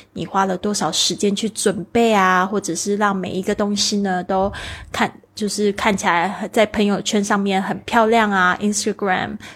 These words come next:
就是这个国外的，这个海外的朋友们可能比较熟知的是这个I G，就是Instagram。<laughs>简称也可以叫I G，OK？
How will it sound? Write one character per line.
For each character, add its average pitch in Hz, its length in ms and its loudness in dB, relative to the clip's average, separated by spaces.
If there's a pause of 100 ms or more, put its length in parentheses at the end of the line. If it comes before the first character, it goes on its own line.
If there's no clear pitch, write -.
就 196 160 -4
是 190 260 -2
这 190 160 -2
个 175 360 0
国 185 180 -2
外 190 280 2
的， 165 500 0
这 196 100 -2
个 190 80 2
海 185 160 0
外 196 180 4
的 185 300 2
朋 190 160 -2
友 185 160 0
们 180 220 -4
可 196 140 -4
能 185 120 -6
比 196 80 -12
较 185 140 2
熟 185 260 0
知 202 240 -4
的 190 160 0
是 180 300 -2
这 180 140 -6
个 - 380 -6 (460)
I 220 180 2
G， 226 460 0
就 208 160 -6
是 185 720 -4
Instagram。 208 720 0 (600)
<laughs> - 1120 -18
简 196 180 2
称 226 180 0
也 202 120 0
可 208 100 -2
以 190 40 -2
叫 185 160 2 (100)
I 190 160 2
G，OK？ 214 1040 -2